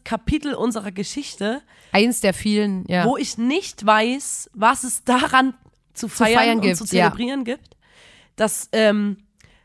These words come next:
Speaker 1: man muss wirklich dazu sagen, es wurden vor allem Frauen verbrannt in dieser Zeit auf dem Scheiterhaufen. Das hat circa fünfzigtausend Menschen fielen der Hexenverfolgung zum Opfer. Achtzig Prozent davon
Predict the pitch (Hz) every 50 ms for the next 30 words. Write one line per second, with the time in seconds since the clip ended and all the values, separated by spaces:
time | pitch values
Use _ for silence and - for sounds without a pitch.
0 | _ _ _ _ - 208 214 226 254 311 330 - - 233 269 254 247 - - 202
1 | - - 202 185 185 170 170 - 175 - - 196 202 190 220 214 - - - 202
2 | - - _ - 214 240 277 240 202 190 180 190 - - - 196 185 185 202 208
3 | 233 254 254 - - 214 185 - - 196 214 240 247 - 202 208 185 190 175 202
4 | 190 - - 202 208 214 - 196 - 208 180 - - 185 190 - 214 196 208 208
5 | - 233 240 247 269 - - - - - - _ _ - 202 - 240 233 - _
6 | _ _ _ - - - 247 247 240 220 - - 302 320 339 - - - - 302
7 | - - - - - - 285 294 302 - - 285 254 - 233 233 233 254 277 269
8 | - - 214 202 214 226 220 - - 233 226 226 202 196 208 208 - - 226 -
9 | - 190 - 185 180 170 185 180 - - 190 - - - - 202 202 202 _ -
10 | - - _ _ - 254 262 - - - - - - 214 - - 202 220 175 -
11 | 180 185 220 - - 214 208 214